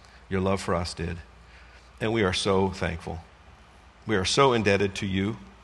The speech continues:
You paid the debt that we didn't know for the sin that we had that we couldn't pay for. And we thank you for that. We'll spend eternity thanking you, but we can start here. And Lord, help us to live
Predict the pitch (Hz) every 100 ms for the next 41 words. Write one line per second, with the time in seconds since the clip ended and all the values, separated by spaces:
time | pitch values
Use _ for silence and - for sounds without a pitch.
0 | - - - - - - - - - -
1 | - - - - - - - 104 113 123
2 | 117 113 107 98 107 107 107 127 135 117
3 | 110 110 123 139 - - - - - -
4 | - - - 110 104 104 156 147 135 131
5 | 113 131 151 107 101 127 107 101 123 -
6 | 139 131 170 - 90 - - - - -
7 | - - - - - - - - - -
8 | - - - - - - - - - -
9 | - - 98 95 92 95 92 87 87 85
10 | 101 117 113 123 113 - 123 101 90 101
11 | 80 87 87 90 90 95 95 104 98 90
12 | 80 82 - - - - - - - -
13 | - - - - - - 120 127 151 160
14 | 175 165 302 143 120 - 147 123 113 139
15 | 165 -